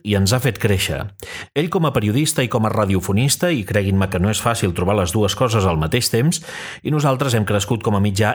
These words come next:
i també com a amics que som des de llavors. Hem viscut de tot, hem rigut molt i hem tingut moments duríssims, però hem creat un grup d'amics amb en Martí, en Marc, l'Alba, la Mar, en Gerard i tants d'altres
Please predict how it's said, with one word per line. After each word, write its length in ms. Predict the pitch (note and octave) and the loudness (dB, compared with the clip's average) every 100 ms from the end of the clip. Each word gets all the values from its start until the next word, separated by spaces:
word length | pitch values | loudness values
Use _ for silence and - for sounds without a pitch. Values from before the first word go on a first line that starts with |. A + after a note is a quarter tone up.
| - | -2
i 60 | A#2 | 0
també 180 | G#2+ A2 | 0 0
com 200 | A2 G2+ | 0 2
a 80 | F#2+ | 2
amics 320 | E3 - - | 0 -2 -4
que 80 | - | 0
som 220 | A2 G2+ | 0 2
des 160 | F#2+ F#2+ | 2 2
de 60 | |
llavors. 460 | F2+ F2 D2+ C#2+ - - _ _ _ - - | 2 0 0 -2 -4 -4 _ _ _ -20 -8
Hem 120 | A2+ A2+ | -2 0
viscut 300 | G#2 C#3+ A2+ | 0 0 0
de 80 | A2 | 0
tot, 300 | G#2+ D#2+ F2 | 0 0 0
hem 100 | E2+ | 2
rigut 300 | F2+ F#2+ F2+ | 2 0 0
molt 380 | A2+ C3 C3+ - | 2 2 0 -2
i 140 | G#2+ | 0
hem 80 | G#2 | 2
tingut 300 | G2 G2 A2 | 2 0 0
moments 320 | G#2 A#2 G2+ | 0 0 0
duríssims, 640 | A#2 B2 A#2 - F2 D#2 - | 0 2 2 0 -2 -2 -2
però 140 | G#2 A#2 | 0 2
hem 140 | A#2 | 0
creat 300 | A#2+ A#2 A2 | 0 0 0
un 140 | G#2+ G2+ | 0 2
grup 240 | C3 D3 | 2 0
d'amics 400 | C#3 B2+ F3+ C3 | 0 0 0 0
amb 160 | A2 G2+ | 2 2
en 80 | F#2+ | 2
Martí, 460 | E2 - C3 C3+ G#2 | 0 0 0 2 0
en 140 | D#2+ | 2
Marc, 320 | F#2+ A2+ B2 | 2 0 0
l'Alba, 380 | F2 G#2+ A2 A#2 | 0 0 2 0
la 140 | G#2+ D#2+ | 0 0
Mar, 160 | G#2+ A2 | 0 2
en 140 | F#2+ | 2
Gerard 300 | E2+ G2+ B2 | 2 0 0
i 60 | G2 | 0
tants 180 | C3+ A2+ | 0 2
d'altres 460 | G#2 G#2+ B2+ - | 0 0 -2 -4